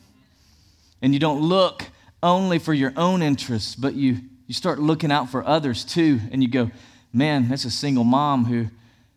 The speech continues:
who is out of work this week because her kids can't go to school and she doesn't have childcare. How can we take care of her? How can we sacrifice to make a difference for her?"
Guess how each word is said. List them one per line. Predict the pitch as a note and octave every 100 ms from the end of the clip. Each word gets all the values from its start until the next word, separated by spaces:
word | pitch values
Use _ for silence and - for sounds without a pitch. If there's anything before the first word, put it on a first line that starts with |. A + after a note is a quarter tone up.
| _ _
who | - C3 A#2 - -
is | B2+ A#2+
out | C#3
of | B2+
work | A#2 D3 - -
this | C3+ A#2
week | C3 A#2+
because | A2 G#2+ A#2+
her | A#2
kids | A2 D#3 C3+
can't | - B2+
go | A#2
to | A2+
school | G2+ - D3+
and | C#3
she | -
doesn't | A#2+ A#2+ A#2
have | A#2
childcare. | - D#3+ D3+ C#3+ - A#2
How | G#2 C3
can | B2+ A#2+ A2
we |
take | G#2+ B2+ G#2+ - -
care | - C#3 A2+
of | -
her? | F#2+ E2+ _ _ _ _ _ _ _ _ _ _ -
How | D3 C3
can | C#3 B2
we | B2 G#2+
sacrifice | - C3+ B2+ A#2 - G#2+ G2+
to | B2
make | A#2 A2+
a |
difference | F#2+ A#2+ C3 A2 F#2+
for | -
her?" | E2+ G2